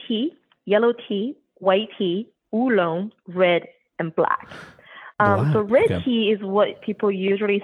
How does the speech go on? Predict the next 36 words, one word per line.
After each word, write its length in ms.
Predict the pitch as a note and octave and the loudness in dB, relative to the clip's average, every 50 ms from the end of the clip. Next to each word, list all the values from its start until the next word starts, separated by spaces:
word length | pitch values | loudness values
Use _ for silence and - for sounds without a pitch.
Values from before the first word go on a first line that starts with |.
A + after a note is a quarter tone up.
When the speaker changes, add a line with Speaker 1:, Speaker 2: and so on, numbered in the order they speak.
| - | -2
Speaker 1:
think 240 | - F#3+ F#3 F3+ - | -2 -2 0 0 -2
is 140 | F3 F3 E3+ - _ _ - | -2 -4 -4 -6 _ _ 0
black 320 | F3 D#3 D#3 G3 - - - - | 2 2 2 0 -2 -6 -8 -4
tea 280 | C4 C4+ C#4 C4+ A#3 G#3 | 0 0 0 0 0 0
in 100 | G3+ G3 | 0 0
the 80 | F#3+ F3+ | -2 0
Western 460 | F3+ E3+ F#3+ - - - A3 A3+ A#3 | 0 -2 -2 -2 -4 -4 -2 0 2
world. 320 | A#3+ B3+ C4 C#4 D4 - - - - - - - - | 2 2 2 2 0 -2 -6 -14 -20 -20 -20 -8 -2
Um, 340 | - G3 F#3+ F#3 F3+ F3+ F3+ - | 2 2 4 4 2 0 0 2
but 160 | G3 G3 F#3+ G3 | 2 2 4 2
I 80 | G3 | 2
would 120 | F#3+ G3+ G3 - | 0 0 0 0
say 80 | G3+ | 0
within 340 | G3 F#3+ F3 D#3+ F#3 F#3 F#3+ | 0 0 0 0 0 0 0
the 80 | G3+ F#3+ | 0 0
industry 580 | G3+ G#3 G3+ G#3 G3+ - - - G#3+ G#3+ G3+ | 0 -2 -2 -2 -4 -4 -2 0 0 2 2
and 120 | F3+ F3 F3 | 0 0 0
definitely 580 | F3 E3+ - - F#3+ F#3 F3+ F3+ F3+ F3 F3 - - | -2 -2 -2 -2 -2 0 2 2 2 0 0 -2 -2
in 240 | F3+ F3 F3 F3 - | -2 -2 -4 -4 -4
East 160 | F3 F3+ - - - - | -6 -6 -6 -4 -4 -2
Asia, 480 | F3 F3+ F3+ - A#3+ C#4 D4+ D#4+ D#4+ C#4+ - - - | -2 -2 0 0 2 2 4 2 2 0 -2 -2 0
um, 300 | F#3 F3+ F3 F3 F3 F3+ | 2 2 2 2 0 0
it's 160 | F#3+ F3+ - _ - - | -2 -4 -4 _ -4 0
commonly 320 | F3+ E3+ F3+ F3 F3 E3+ | 0 0 0 0 -2 -2
known 500 | E3+ E3 E3+ E3 D#3+ E3 D#3+ D#3+ D#3+ - - | -2 0 0 2 2 2 0 0 -2 -2 -2
as 120 | D#3+ D3+ D3 - _ - | -2 -2 -2 -6 _ -14
red 300 | D#3 D#3 D3+ E3+ - - - - - | -8 -2 0 0 0 0 -2 -10 -12
tea 280 | - - C2+ C2+ - A3 _ _ _ - - - - - _ | -12 -10 -10 -10 -10 -12 _ _ _ -20 -20 -20 -20 -12 _
because 320 | - F#3 - - G3 F3+ F#3 - - | -8 -4 0 2 2 2 2 0 0
black 320 | F#3 F3+ F#3+ A3+ D#4 - - - - | 2 4 4 4 2 0 -4 -8 -4
tea 380 | A3 G3 F#3+ F#3+ F#3+ F#3+ F3+ - | -2 0 0 2 0 0 0 0
is 120 | F#3 F3+ - | 0 -2 0
actually 300 | - E3 F3 - - F#3+ | -2 -2 -2 -4 -6 -6
referring 680 | E3+ E3 E3 E3 _ - F#3 F#3 F#3 F3 E3+ E3+ E3 D#3+ - - | -6 -6 -8 -6 _ 0 2 2 4 2 0 -2 -4 -6 -8 -6
to 180 | - F3+ E3+ - | -4 -4 -2 -2
a 80 | F3 | -2